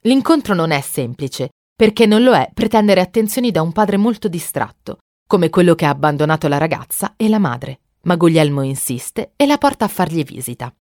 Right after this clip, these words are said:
La pellicola del duemiladiciotto, diretta e interpretata da Verdone,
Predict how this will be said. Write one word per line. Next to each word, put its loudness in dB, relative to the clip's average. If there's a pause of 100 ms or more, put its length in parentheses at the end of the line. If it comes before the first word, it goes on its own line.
(500)
La 6
pellicola 4
del 0
duemiladiciotto, 0
diretta 0
e 0
interpretata -4
da -4
Verdone, -2